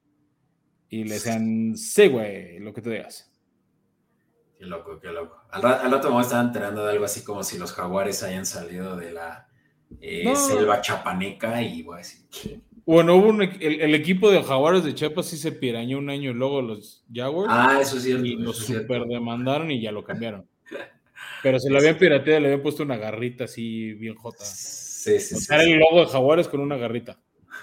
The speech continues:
Speaker 2: <laughs> Oye, bueno, va-, vamos al calendario, Frank. ¿Qué te parece si hacemos el ejercicio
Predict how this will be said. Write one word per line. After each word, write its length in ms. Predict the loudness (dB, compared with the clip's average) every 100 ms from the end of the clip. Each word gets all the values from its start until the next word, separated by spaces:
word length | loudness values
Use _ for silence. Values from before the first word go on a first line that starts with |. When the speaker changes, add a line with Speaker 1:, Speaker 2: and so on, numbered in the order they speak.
| -16
Speaker 2:
<laughs> 1300 | -16 -16 -20 -20 -20 _ _ -20 -18 -16 -18 -4
Oye, 140 | 8 10
bueno, 320 | 10 6 6
va-, 280 | 6 6 6
vamos 300 | 6 6 4
al 120 | 4
calendario, 460 | 4 4 6 6 6
Frank. 240 | 2 0
¿Qué 80 | -2
te 100 | -4
parece 380 | 0 2 2 0
si 100 | -2
hacemos 600 | -2 -2 -2 -2 -2 0
el 360 | 2 4 2
ejercicio 1120 | 0 -2 0 0 0 -2 -2 -4 0 0 0